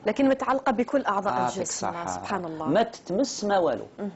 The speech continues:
Speaker 2: كاين بزاف يقول لك، آه، كي كنا طلبة يقول لك
Speaker 1: نحسوش
Speaker 2: تمسها.
Speaker 1: بها
Speaker 2: هي
Speaker 1: هكذا.
Speaker 2: ت-، تقدر، كاين دي زيكزامان تقول زعما تبلع باش تحس هذا.
Speaker 1: أها.
Speaker 2: لكن مش هذا لو بوت تاع ال-، مش هذا لو بوت تاع ال-،
Speaker 1: وجود هذا
Speaker 2: الوج-،
Speaker 1: الغدة
Speaker 2: السوجي تاع
Speaker 1: الدرقية.
Speaker 2: اليوم.
Speaker 1: مهم.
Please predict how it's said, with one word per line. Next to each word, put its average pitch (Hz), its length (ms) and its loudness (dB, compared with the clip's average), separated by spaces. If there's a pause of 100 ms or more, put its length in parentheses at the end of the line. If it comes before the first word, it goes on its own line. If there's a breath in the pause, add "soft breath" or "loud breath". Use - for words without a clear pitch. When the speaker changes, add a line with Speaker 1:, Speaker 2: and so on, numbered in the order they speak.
(120)
Speaker 2:
كاين 175 160 0
بزاف 185 240 0
يقول 170 220 2
لك، 160 160 -4
آه، 143 280 2
كي 139 240 -6
كنا 135 200 0
طلبة 135 420 0
يقول 123 180 -2
لك 226 80 0
Speaker 1:
نحسوش 285 300 2
Speaker 2:
تمسها. 247 240 2
Speaker 1:
بها 196 360 2
Speaker 2:
هي 247 180 2
Speaker 1:
هكذا. - 340 0
Speaker 2:
ت-، - 100 0
تقدر، 143 360 2
كاين 185 340 -2
دي 151 120 0
زيكزامان 127 600 0
تقول 120 240 0
زعما 120 280 -2
تبلع 120 360 0
باش 120 180 -2
تحس - 280 -6
هذا. 120 240 0
Speaker 1:
أها. 185 140 -4 (160)
Speaker 2:
لكن 180 300 0
مش 202 200 0
هذا 147 200 0
لو 131 120 2
بوت 160 280 0
تاع 123 120 -2
ال-، 117 420 2 (440 loud breath)
مش 170 220 2
هذا 156 180 2
لو 135 120 2
بوت 151 220 -4
تاع 117 180 -2
ال-، 110 380 0 (180)
Speaker 1:
وجود 214 380 2
هذا 202 160 0
Speaker 2:
الوج-، 247 180 0
Speaker 1:
الغدة 165 220 2
Speaker 2:
السوجي 143 380 0
تاع 135 140 -2
Speaker 1:
الدرقية. 107 80 -2
Speaker 2:
اليوم. 101 200 -4 (140)
Speaker 1:
مهم. 170 260 -10